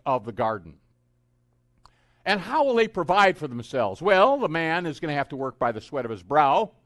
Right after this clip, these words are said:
Uh-huh. I hope these crops grow. I hope I come upon an animal and it,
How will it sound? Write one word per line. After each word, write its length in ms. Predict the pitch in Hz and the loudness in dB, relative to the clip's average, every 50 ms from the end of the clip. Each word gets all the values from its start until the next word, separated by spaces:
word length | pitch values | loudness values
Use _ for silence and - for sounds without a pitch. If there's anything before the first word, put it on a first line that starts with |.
| _ _ _ _ _ _ _ _ _ _ _ - | _ _ _ _ _ _ _ _ _ _ _ -16
Uh-huh. 420 | 123 120 120 120 143 135 143 156 - - | -14 -14 -12 -10 -10 -10 -10 -12 -12 -12
I 80 | 156 147 | -8 -6
hope 160 | 143 156 - | -6 -6 -8
these 200 | - 135 120 - | -10 -18 -18 -18
crops 360 | - - 160 147 139 - - - | -10 -6 -6 -6 -6 -8 -12 -12
grow. 380 | - 160 147 120 135 170 156 _ _ _ _ _ _ _ _ _ _ _ | -6 -6 -4 -4 -6 -8 -10 _ _ _ _ _ _ _ _ _ _ _
I 80 | - 185 | -6 -2
hope 260 | 151 196 254 254 - | 0 0 0 0 0
I 80 | 185 156 | -2 -4
come 220 | - 196 185 170 | -4 -6 -8 -8
upon 240 | 151 131 160 156 147 | -6 -6 -6 -6 -4
an 60 | 143 | -4
animal 340 | 160 196 190 170 151 143 147 | -6 -6 -6 -6 -8 -8 -8
and 100 | 139 131 | -8 -10
it, 180 | 127 - 135 | -12 -16 -20